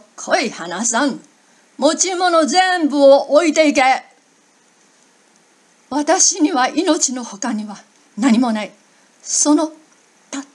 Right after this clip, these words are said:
た一つの命もこれから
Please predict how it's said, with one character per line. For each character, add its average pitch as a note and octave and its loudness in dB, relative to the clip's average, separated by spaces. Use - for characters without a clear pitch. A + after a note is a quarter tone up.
た F4 -10
一 F4+ -6
つ - -4
の C#4+ 4
命 C#4+ 2
も A#3 -6
こ A3 -6
れ A3+ -2
か C4 0
ら C#4 0